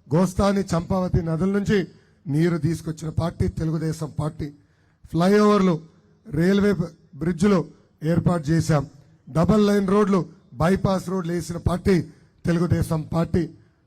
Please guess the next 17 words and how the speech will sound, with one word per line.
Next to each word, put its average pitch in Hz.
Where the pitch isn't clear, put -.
పెద్దలు 170
అదితి 160
గారు 185
చెప్పినట్లు 185
మహారాజా 180
హాస్పిటల్ని 185
ఆనాడు 180
మూడు 180
వందల 175
బెడ్లు 165
కూడా 180
చేసిన 180
పార్టీ 190
తెలుగుదేశం 170
పార్టీ. 160
పశువుల 165
కోసం 180